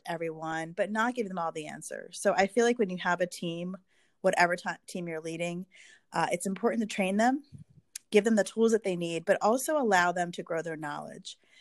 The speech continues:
Um, so a big important piece of my, um, spirit, if you will, or over, or mantra this year is going to be about, you know, letting my team, um, kind of become their own leaders. I feel like there's leaders at every level,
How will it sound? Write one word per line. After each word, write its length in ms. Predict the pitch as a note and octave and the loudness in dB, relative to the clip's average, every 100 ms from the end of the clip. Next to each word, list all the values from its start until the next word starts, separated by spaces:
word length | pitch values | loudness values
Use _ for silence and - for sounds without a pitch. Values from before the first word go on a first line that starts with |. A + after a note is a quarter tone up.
| _ _ _ | _ _ _
Um, 240 | F3 E3+ | -2 0
so 320 | F3 - F#3 F3 | -2 2 4 4
a 80 | F3 | 0
big 340 | F3 G3+ G#3 | 2 4 4
important 480 | A3 G3+ A3 F#3 F3+ | 2 0 2 2 -2
piece 280 | - G3 F#3 | -4 -2 2
of 200 | F3+ E3+ | 0 0
my, 540 | E3+ E3 E3 D#3+ D#3+ E3+ - | 0 0 0 -2 -6 -10 -12
um, 340 | E3+ D#3+ D#3+ F3 | -6 -6 -6 -10
spirit, 440 | - - A#3+ G3+ | -10 0 4 4
if 120 | F3+ - | 2 -4
you 120 | E3 | 0
will, 300 | D#3 D#3 D#3 | 2 2 2
or 180 | D3 - | 0 -2
over, 340 | F3 E3+ - - | -2 -2 -6 -6
or 120 | E3 | -4
mantra 320 | E3+ E3 E3 | -2 -2 -2
this 180 | D#3 - | -6 -6
year 140 | E3 | -6
is 120 | D#3+ - | -6 -6
going 200 | D#3+ D#3+ | -6 -6
to 80 | - | -8
be 140 | - | -8
about, 360 | D3+ D3 D3 - _ _ _ _ _ | -6 -4 -6 -8 _ _ _ _ _
you 60 | F3+ | -4
know, 160 | E3 | -2
letting 280 | F3+ G3 A#3+ | 4 6 6
my 160 | A#3 G#3 | 4 2
team, 580 | - G#3 F#3+ F3+ E3+ E3 - | -2 -6 -6 -6 -8 -8 -4
um, 520 | E3 D#3 D#3 - F3 - _ _ - - - | -4 -4 -6 -8 -14 -20 _ _ -20 -20 -6
kind 220 | B3 C4 | 2 2
of 100 | G3 | 2
become 320 | G3 - G3 | -2 0 0
their 160 | F#3 - | 2 0
own 160 | F3 | -2
leaders. 400 | E3+ D#3+ F3 G#3+ | -2 -2 0 0
I 80 | E3 | -2
feel 160 | F3 F#3 | 0 0
like 160 | E3+ - | 0 -2
there's 200 | F#3 E3+ | -4 -4
leaders 260 | E3+ E3+ D#3+ | -2 -2 -2
at 80 | D3+ | -2
every 200 | E3 E3 | -2 0
level, 400 | D3 D3 F3 A#3 | 0 -2 -4 -6